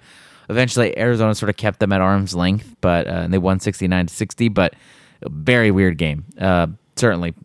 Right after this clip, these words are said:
uh, it was not, uh, an, an easy blowout the way Arizona's accustomed. So how do you think this, this one goes? The third matchup, the third rivalry game. We're gonna, it sucks. We're gonna fly out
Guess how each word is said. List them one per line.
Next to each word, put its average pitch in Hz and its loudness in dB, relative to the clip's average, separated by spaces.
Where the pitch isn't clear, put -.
uh, 64 -8
it 92 -6
was 87 -8
not, 92 0
uh, 82 -2
an, 85 -6
an 87 -4
easy 82 -4
blowout 80 2
the 85 -4
way 85 2
Arizona's 85 -2
accustomed. 131 -2
So 147 0
how 170 2
do 175 4
you 170 2
think 147 0
this, 147 0
this 135 -4
one 110 2
goes? 98 0
The 107 -4
third 123 0
matchup, 107 0
the 104 -2
third 113 0
rivalry 110 4
game. 107 2
We're 127 2
gonna, 196 0
it 156 -2
sucks. 226 0
We're 151 -2
gonna 185 2
fly 143 -2
out 143 0